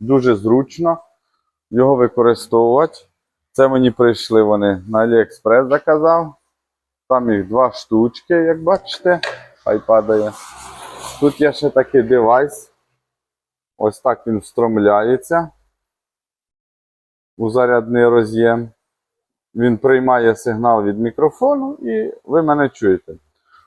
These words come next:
От, зараз. От. Так що, друзі, оце перша новинка в мене така є. Друга новинка, зараз я вам покажу. Ми робимо проект один.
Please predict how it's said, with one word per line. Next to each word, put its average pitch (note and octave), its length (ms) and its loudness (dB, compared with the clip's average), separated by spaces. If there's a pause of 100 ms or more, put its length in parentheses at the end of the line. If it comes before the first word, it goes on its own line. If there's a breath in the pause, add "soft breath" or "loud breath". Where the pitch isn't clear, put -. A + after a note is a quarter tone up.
От, A2+ 360 -2 (220)
зараз. - 540 -6 (120)
От. C3+ 320 4 (200)
Так D#3 220 0
що, E3 140 -2
друзі, D3 360 0
оце C3+ 260 0
перша A#2 380 -2
новинка F3+ 500 -4
в G3+ 40 -8
мене G3 260 -4
така F#3+ 360 -6
є. F#3 180 -6 (460)
Друга F3 300 2
новинка, E3+ 420 0
зараз D3+ 280 2
я D3+ 80 2
вам D3 160 0
покажу. A#2 460 -4
Ми A#2 120 0
робимо C3 280 0
проект F3 480 0
один. F#2 320 -6